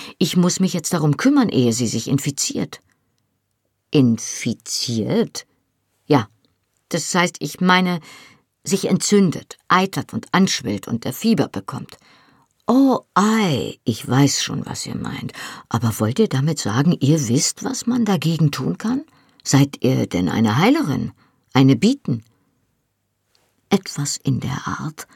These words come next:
Ich hatte keine Ahnung, was ein oder eine Biten sein mochte.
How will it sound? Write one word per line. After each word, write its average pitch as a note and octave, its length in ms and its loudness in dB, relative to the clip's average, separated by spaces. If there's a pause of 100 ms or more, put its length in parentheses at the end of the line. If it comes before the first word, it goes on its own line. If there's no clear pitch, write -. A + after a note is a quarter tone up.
(1040)
Ich - 140 -2
hatte F3 180 -4
keine F#3 440 0
Ahnung, F#3 520 4 (340)
was - 400 -4
ein D3 380 4
oder - 380 -6 (240)
eine D3+ 520 2
Biten - 480 -2
sein A#2 360 -4
mochte. - 440 -6